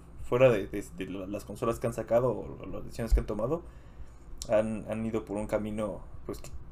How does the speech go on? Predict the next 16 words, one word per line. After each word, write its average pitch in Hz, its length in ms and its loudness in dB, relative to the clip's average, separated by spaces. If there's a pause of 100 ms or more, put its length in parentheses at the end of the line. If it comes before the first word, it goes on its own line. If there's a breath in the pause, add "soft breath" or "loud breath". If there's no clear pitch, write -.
que 127 200 2
considero 135 560 6
que 127 220 8
ha, 120 400 12 (560)
ha 123 140 10
tenido 147 280 8
sus 127 240 2
tropiezos 139 540 4
y 131 60 0
todo, 170 340 10
pero 120 420 0
han 120 140 -4
sabido 123 300 10
responder 110 440 2
correctamente 107 800 2
a, - 120 -12